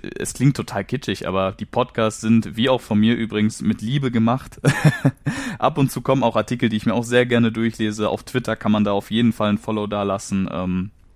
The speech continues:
hab ich schon einige Schalke aus meiner Timeline zu überzeugen können, ähm, weil's einfach, weil's einfach, wie du schon gesagt hast, ähm, das, womit ihr angefangen habt, äh, ist das, was euch ausmacht, eben die Liebe zum Sport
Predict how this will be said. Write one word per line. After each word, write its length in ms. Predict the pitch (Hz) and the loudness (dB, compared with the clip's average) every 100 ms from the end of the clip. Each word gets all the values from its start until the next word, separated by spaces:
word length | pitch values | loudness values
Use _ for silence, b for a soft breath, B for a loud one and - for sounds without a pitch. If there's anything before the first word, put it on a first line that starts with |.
| - - - - | -20 -20 -20 -8
hab 160 | - 107 | -6 -4
ich 60 | |
schon 160 | 104 98 | -2 0
einige 320 | 107 110 101 | 2 2 0
Schalke 280 | - 101 101 | -4 -4 -4
aus 100 | 98 | -4
meiner 240 | 101 98 - | -2 -4 -2
Timeline 380 | 98 98 98 | -2 0 -2
zu 340 | 92 - 98 98 b b b b _ | -6 -10 -12 -12 b b b b _
überzeugen 720 | - 107 107 - 120 120 113 | -4 -2 -2 0 2 6 6
können, 360 | - 110 104 101 | 4 4 4 4
ähm, 460 | 92 95 95 92 95 _ _ _ - | 2 0 0 -2 -8 _ _ _ -2
weil's 240 | 98 117 | 0 0
einfach, 520 | - 117 110 95 73 b b b - | 0 2 2 0 -4 b b b -2
weil's 180 | 107 104 | 0 2
einfach, 240 | 113 101 | 0 0
wie 80 | 117 | -2
du 80 | 113 | 0
schon 180 | 104 | 0
gesagt 320 | 98 92 98 104 | 0 0 -4 -4
hast, 240 | 92 - | -6 -6
ähm, 220 | 87 90 | -4 -2
das, 320 | 85 101 - 101 | 0 0 -2 -4
womit 240 | 98 95 | -2 0
ihr 80 | 80 | 2
angefangen 500 | 107 107 - 95 98 | 2 0 -2 -2 -2
habt, 300 | 98 - - | -6 -8 -10
äh, 180 | 87 - | -8 -8
ist 160 | - | -6
das, 180 | 98 - | -6 -6
was 160 | 95 95 | -8 -10
euch 160 | 87 | -8
ausmacht, 560 | 85 104 - 95 95 - | -4 -4 -4 -4 -4 -8
eben 240 | 90 92 | -6 -4
die 100 | 87 | -4
Liebe 300 | 90 98 101 | -6 -6 -6
zum 180 | - 87 | -8 -10
Sport 480 | - - 98 101 | -10 -8 -4 -4